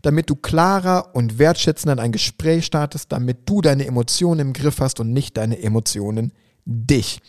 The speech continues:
Wenn du dann im Gespräch bist, dann beschreibe ganz, ganz konkret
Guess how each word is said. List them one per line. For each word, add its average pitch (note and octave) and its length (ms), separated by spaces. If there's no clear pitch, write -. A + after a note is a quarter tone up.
Wenn G3 320
du C4+ 80
dann A2 160
im G2+ 140
Gespräch - 480
bist, - 340
dann B2+ 440
beschreibe F#3+ 840
ganz, A3 300
ganz F#3+ 240
konkret D3 720